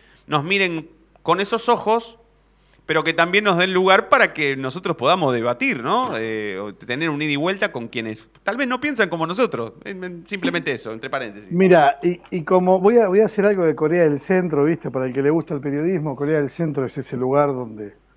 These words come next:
Speaker 2: pareciera que no están de ningún lado. Entonces, eh, yo, perdón, eh, pero tiro tips.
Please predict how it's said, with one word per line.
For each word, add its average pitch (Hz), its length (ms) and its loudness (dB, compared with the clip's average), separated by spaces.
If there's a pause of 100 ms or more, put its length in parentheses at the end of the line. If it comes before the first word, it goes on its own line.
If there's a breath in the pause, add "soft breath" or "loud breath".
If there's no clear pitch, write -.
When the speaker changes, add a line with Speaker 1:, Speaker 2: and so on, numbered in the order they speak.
(460)
Speaker 2:
pareciera 127 480 -4
que 131 100 -6
no 131 80 -6
están 139 240 -4
de 139 80 -2
ningún 156 240 0
lado. 202 320 2 (600 soft breath)
Entonces, 165 480 -4 (240)
eh, 139 200 -10 (160)
yo, 208 200 0
perdón, 190 380 2
eh, 185 80 -2
pero 165 200 0
tiro 190 240 0
tips. - 400 -4